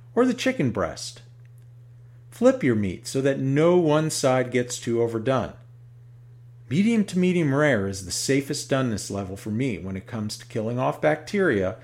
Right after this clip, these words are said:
while avoiding H C As and P A H accumulation. Our president's penchant for well-done steak is ill-advised. Imagine that.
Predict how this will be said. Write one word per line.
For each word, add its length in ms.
while 200
avoiding 520
H 220
C 240
As 240
and 100
P 180
A 140
H 160
accumulation. 800
Our 100
president's 600
penchant 460
for 120
well-done 480
steak 380
is 140
ill-advised. 880
Imagine 540
that. 420